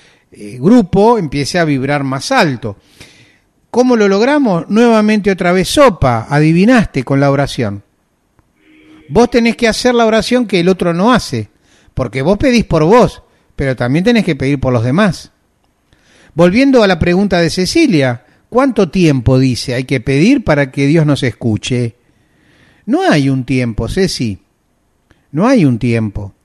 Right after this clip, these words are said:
Si vos mirás el video de, que yo tengo ahí en mi página web, que comenté estos tres videos, eh, vas a ver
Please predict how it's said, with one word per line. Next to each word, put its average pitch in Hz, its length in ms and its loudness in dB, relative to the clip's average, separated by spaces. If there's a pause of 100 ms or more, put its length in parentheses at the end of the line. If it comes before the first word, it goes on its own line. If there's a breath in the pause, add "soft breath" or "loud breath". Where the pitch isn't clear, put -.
(260 soft breath)
Si - 180 -6
vos 247 180 4
mirás 202 580 0 (720)
el 139 160 -6
video 180 400 2
de, 147 360 2
que 127 140 -6
yo 170 220 -2
tengo 175 360 0
ahí 160 260 2
en 127 220 0
mi 127 120 -2
página 160 400 -2
web, 156 260 0
que - 140 -14
comenté 127 400 0
estos 123 240 -4
tres 156 180 -2
videos, 147 560 0 (880 soft breath)
eh, 143 240 -4
vas 175 220 -2
a 262 80 0
ver 160 380 0